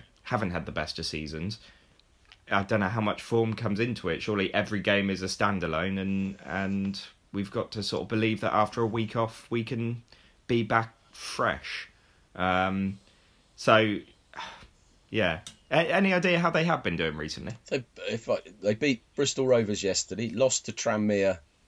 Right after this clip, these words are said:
Speaker 2: in the week.
Speaker 1: They lost
Speaker 2: Beat
Speaker 1: to Tranmere?
Speaker 2: Lost to Tranmere, yeah. Beat Doncaster. Lost to Portsmouth and Accrington. Drew with Shrewsbury. Uh, sorry, drew with Milton Keynes. So their, their form has been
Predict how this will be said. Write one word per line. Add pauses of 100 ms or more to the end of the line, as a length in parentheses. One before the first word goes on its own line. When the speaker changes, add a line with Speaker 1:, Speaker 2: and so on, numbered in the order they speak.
(140)
Speaker 2:
in
the
week. (220)
Speaker 1:
They
lost
Speaker 2:
Beat
Speaker 1:
to
Tranmere?
Speaker 2:
Lost
to
Tranmere, (300)
yeah. (400)
Beat
Doncaster. (720)
Lost
to
Portsmouth
and
Accrington. (360)
Drew
with
Shrewsbury. (240)
Uh,
sorry,
drew
with
Milton
Keynes. (460)
So
their,
their
form
has
been